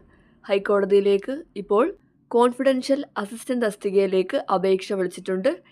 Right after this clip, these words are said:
എക്സ്പീരിയൻസ് ഒന്നും ആവശ്യമില്ല. താല്പര്യമുള്ളവർക്ക് ഓൺലൈനായിട്ട് അപ്ലൈ ചെയ്യാവുന്നതാണ്. ഡീറ്റെയിൽസ് നോക്കാം. ഡെയിലി ഇതുപോലുള്ള ജോബ് വേക്കൻസികൾ അറിയാൻ ഇപ്പോൾ തന്നെ ഈ ചാനൽ സബ്സ്ക്രൈബ് ചെയ്യുക.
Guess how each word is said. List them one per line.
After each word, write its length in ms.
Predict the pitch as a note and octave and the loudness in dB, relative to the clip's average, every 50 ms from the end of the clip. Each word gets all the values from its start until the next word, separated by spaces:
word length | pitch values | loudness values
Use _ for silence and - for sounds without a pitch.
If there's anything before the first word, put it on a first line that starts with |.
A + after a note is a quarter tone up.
| _ - _ _ _ | _ -20 _ _ _
എക്സ്പീരിയൻസ് 600 | - F#3+ F#3+ - - - A#3 A3+ G#3+ G#3+ G#3+ A3+ A3+ | -10 -10 -10 -12 -6 -4 -2 -2 -2 -2 -2 -2 -4
ഒന്നും 160 | G3+ G3 G#3 G3 F#3+ | -2 -2 0 0 0
ആവശ്യമില്ല. 500 | F#3+ F#3 F#3 - A3 G3+ F#3+ F#3 G#3+ C#4 F#4+ - _ _ _ _ _ _ _ _ | 0 0 0 0 0 0 0 0 -2 -4 -4 -6 _ _ _ _ _ _ _ _
താല്പര്യമുള്ളവർക്ക് 920 | A3 G#3 G#3 G#3 - A3 G#3 A3 G#3 G#3 G#3 G#3+ G#3+ G#3+ G#3+ G#3 C#4+ C#4+ - - A#3+ A3 | 0 0 2 2 2 2 4 4 4 2 2 2 2 0 0 -2 -4 -6 -4 -6 -2 0
ഓൺലൈനായിട്ട് 760 | A3+ B3 B3 C4 C4 C4+ C4 A#3+ A3+ G3+ F#3+ F#3+ F#3 - - F#3 - G3 | 0 0 2 2 2 2 2 2 2 2 0 0 0 -2 -4 -4 -6 -8
അപ്ലൈ 220 | F#3+ - G3+ F#3+ G3 G3 - | -4 -2 0 0 0 0 0
ചെയ്യാവുന്നതാണ്. 680 | G#3 G3 F#3 F#3 F3+ F#3 G3 G3 F#3 F3+ F3+ F3+ G#3 C#4+ F4+ - _ _ _ _ _ _ _ _ - | 0 0 2 0 0 0 0 0 0 0 0 -2 -2 -4 -4 -6 _ _ _ _ _ _ _ _ -2
ഡീറ്റെയിൽസ് 560 | F#3+ G3 G3+ G3+ G3 G3 F#3+ F#3+ - - - | 0 0 2 2 0 -2 -2 -6 -10 -6 -4
നോക്കാം. 360 | G#3 G3 G3 F#3+ - B3 D#4 F4+ F4+ _ _ _ _ _ _ _ _ _ | -2 -2 -2 -2 -2 -2 -2 -4 -8 _ _ _ _ _ _ _ _ _
ഡെയിലി 300 | G3+ A#3+ C4 C4 C4 C#4 C4+ | 4 4 4 4 2 0 0
ഇതുപോലുള്ള 500 | A3+ B3 A3+ A#3+ A#3 A#3+ A#3 A3+ A3 A#3 D4+ - - - | 0 2 4 4 4 4 4 2 0 -2 -4 -6 -10 -6
ജോബ് 300 | G3 G#3 G#3 G3+ F#3+ F#3 | -2 0 0 0 0 -2
വേക്കൻസികൾ 580 | G3+ G3 G3 G3+ G3 G3 F#3 - G#3+ G3 G3+ G3 F#3+ F#3 | -4 -4 -2 -4 -6 -6 -4 -4 -2 -2 0 0 0 2
അറിയാൻ 260 | F#3 F#3+ G3 A3+ C#4 E4+ - _ _ _ _ _ - | 2 0 0 0 -4 -8 -12 _ _ _ _ _ -12
ഇപ്പോൾ 300 | A#3 G#3 - A#3+ A#3 A#3 A3 A#3 | -12 -4 0 0 0 2 0 -2
തന്നെ 220 | A3+ A3 A3 A3+ A3+ A3+ | -2 -2 -2 -2 -2 -4
ഈ 20 | A3 - - | -6 -6 -6
ചാനൽ 340 | A#3 A3 A3 A3 B3 D4+ F#4+ - _ _ _ _ _ _ | -4 -4 -4 -4 -4 -6 -8 -10 _ _ _ _ _ _
സബ്സ്ക്രൈബ് 680 | - - G#3 F#3+ F#3 - - - G#3 G#3 G3+ G3+ G3 G3 - | -4 -2 -2 -2 -2 -6 -12 -6 -2 0 0 0 -2 -2 -2
ചെയ്യുക. 340 | G#3+ G3+ G3 G3 G3 F#3+ G3 | 0 0 2 0 0 2 2